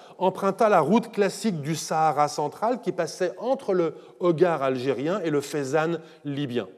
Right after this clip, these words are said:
Ibn Battuta dut quitter la caravane à l'approche du Hogar et rallier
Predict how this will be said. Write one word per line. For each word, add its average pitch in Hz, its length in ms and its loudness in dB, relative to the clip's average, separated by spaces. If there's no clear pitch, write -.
Ibn 165 300 6
Battuta 175 440 2
dut 139 180 -4
quitter 254 440 2
la 214 100 6
caravane 143 640 0
à 123 80 -2
l'approche 135 480 -2
du 117 100 -4
Hogar 165 520 2
et 160 100 4
rallier 143 580 4